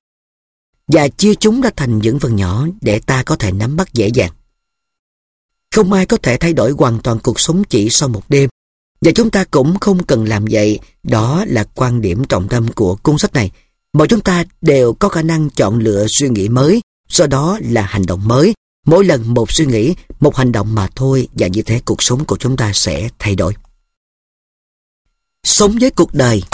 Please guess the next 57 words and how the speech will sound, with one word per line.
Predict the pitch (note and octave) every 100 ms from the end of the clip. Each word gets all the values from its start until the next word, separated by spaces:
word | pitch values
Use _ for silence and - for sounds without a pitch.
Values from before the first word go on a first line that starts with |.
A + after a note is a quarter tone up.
| -
của | A#2 G#2 C3+ - -
chính | F3+ F#3
mình. | A2+ - _ _ _ _ _
Giải | C#3 E3
phóng | A#3 G#3+
bản | F#3+
thân | G3+ G3 G3
ra | G3
khỏi | - A2+
chuyện | B2+ C3+ A#2+
của | D#3+
người | D#3+ B2+
khác | G#2+ G#3 B3 -
là | A#2
một | G2
trải | C#3
nghiệm | C#3 G#2 G2+
tuyệt | C3 A2+ B2+
vời. | A#2 G#2+ - _ _ -
Nó | C#3+ F3
cho | D#3+
thấy | C3+ C3+ D#3+
chúng | F3+ E3
ta | D3 B2 A2+ -
có | E3+
thể | A2+ C3+ - _ _
đạt | C#3+ B2+ -
được | C#3+ C#3 A#2 -
cái | - A3+
mục | D3 -
tiêu | F3+ F#3 E3+
của | A#2 A2+ C3+
riêng | F3 C#3+
mình, | A2+ G2 _ _ _ _
có | F#3
thể | C3+
tập | - A2 -
trung | F3 D#3 C#3
thực | A#2 -
hiện | G#2+ G#2 -
các | F3 D3+
nguyên | A#2+
tắc | F3 -
xây | D3+
dựng | A2+ G2+
lối | A2+ C#3
sống | - D#3+ G3
hòa | C3 G#2
bình | A#2 A#2 G#2 - -
bất | E3 -
cứ | C#3+ C#3+ F#3+
nơi | D3
đâu. | A#2+ A2+ - _ _ _ _ _ _ _
Nó | A3+
đơn | A3+ G3 D#3
giản | A#2 C3
hóa | D#3 G3